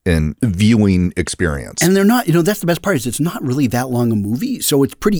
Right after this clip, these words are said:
Speaker 2: easy to do.
Speaker 1: No, it's only ninety minutes. Yeah.
Speaker 2: And I have to say that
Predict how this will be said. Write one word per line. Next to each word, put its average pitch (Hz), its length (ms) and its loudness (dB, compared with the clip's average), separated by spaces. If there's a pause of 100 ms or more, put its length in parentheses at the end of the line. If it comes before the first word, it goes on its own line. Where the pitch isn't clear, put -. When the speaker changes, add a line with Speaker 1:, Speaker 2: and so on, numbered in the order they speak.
(100)
Speaker 2:
easy 180 260 0
to 127 100 4
do. 113 100 2
Speaker 1:
No, 220 120 6
it's 139 100 2
only 202 180 4
ninety 107 260 4
minutes. 87 460 -2 (200)
Yeah. 110 220 2 (280)
Speaker 2:
And 156 120 2
I 165 40 2
have 175 140 0
to 170 80 -4
say - 200 4
that 113 160 -4